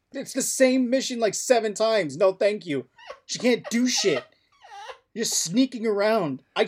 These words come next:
I literally got to the point where I tried to speed through them. And I have, for the most part, been, I do them pretty well. But, like,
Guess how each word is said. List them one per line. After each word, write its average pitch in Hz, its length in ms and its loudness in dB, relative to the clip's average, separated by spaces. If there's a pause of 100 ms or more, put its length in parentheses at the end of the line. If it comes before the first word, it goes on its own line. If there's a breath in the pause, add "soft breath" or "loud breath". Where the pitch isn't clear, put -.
(100)
I 202 100 4
literally 196 520 0
got 185 180 0
to 196 60 -8
the 190 80 -2
point 196 200 -8
where 185 100 0
I 165 40 -4
tried 151 180 -8
to 147 60 -8
speed 156 460 -6
through 147 240 -8
them. 123 160 -6 (400 soft breath)
And 165 100 0
I 170 60 2
have, 202 340 -2
for 208 100 2
the 214 120 4
most 196 200 0
part, 180 160 0
been, 196 340 -4
I 180 80 -2
do 208 160 -8
them 190 120 -2
pretty 185 180 -6
well. 165 260 -2
But, 156 100 -2
like, 151 240 -2